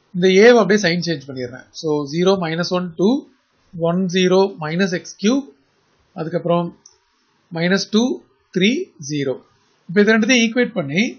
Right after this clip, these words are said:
நம்ம எக்ஸ் கண்டுபிடிக்கலாம். இப்ப எக்ஸ் இருக்க எலிமெண்ட் எடுத்து ஈக்குவேட் பண்ணோம் அப்படின்னா நமக்கு வந்து இந்த இடத்துல எக்ஸ் கியூப் இருக்கு.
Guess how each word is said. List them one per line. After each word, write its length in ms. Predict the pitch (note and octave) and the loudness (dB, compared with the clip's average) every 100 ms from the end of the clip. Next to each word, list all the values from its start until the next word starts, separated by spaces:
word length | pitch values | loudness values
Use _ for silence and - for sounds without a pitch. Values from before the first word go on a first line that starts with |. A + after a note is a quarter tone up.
| _ _ - | _ _ -6
நம்ம 160 | F#3+ G#3 | 0 0
எக்ஸ் 180 | F#3+ - | 0 -2
கண்டுபிடிக்கலாம். 520 | F3+ D3 C#3 C#3 C3 _ | -4 -4 -6 -10 -12 _
இப்ப 140 | F3 F3 | 0 0
எக்ஸ் 180 | F3+ A#3+ | 2 2
இருக்க 180 | A#3+ A3 F#3+ | 2 4 4
எலிமெண்ட் 280 | F#3+ F#3+ F#3 | 4 2 -2
எடுத்து 200 | F3 F3 | -4 -4
ஈக்குவேட் 280 | F#3 F#3+ F#3+ | -2 -2 -2
பண்ணோம் 240 | E3+ E3 E3+ | -8 -6 -6
அப்படின்னா 340 | C3 B2+ D3+ A3+ - _ _ _ _ | -8 -10 -8 -8 -8 _ _ _ _
நமக்கு 220 | F#3 F#3 F3+ | -6 -2 0
வந்து 140 | F#3 G#3+ | 2 2
இந்த 100 | F3+ | 2
இடத்துல 220 | F3 F3 G3 F3+ E3+ - | 2 4 6 6 4 0
எக்ஸ் 180 | D#3+ - G3+ | -6 -6 0
கியூப் 180 | G3 E3 | 0 0
இருக்கு. 180 | C#3 | -4